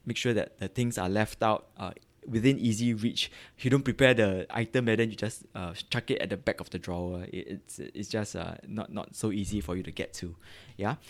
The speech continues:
Next is to master the decisive moment. Optimize the small choices that deliver a outsized impact. Yeah.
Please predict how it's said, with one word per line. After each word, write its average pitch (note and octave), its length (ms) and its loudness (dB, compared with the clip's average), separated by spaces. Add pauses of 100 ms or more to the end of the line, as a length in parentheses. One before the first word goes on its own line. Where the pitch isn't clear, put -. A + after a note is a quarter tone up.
(180)
Next - 360 4
is C#3 160 2
to C3+ 140 0
master D#3 460 2
the A#2+ 180 0
decisive A#2 760 2
moment. G#2 460 4 (300)
Optimize F3 580 8
the G#2+ 100 2
small G3 360 4
choices C#3 580 6
that - 260 -2
deliver A2 540 4 (320)
a G#2+ 160 4 (140)
outsized A#2+ 680 0 (120)
impact. G#2+ 480 0 (280)
Yeah. F#2 180 -4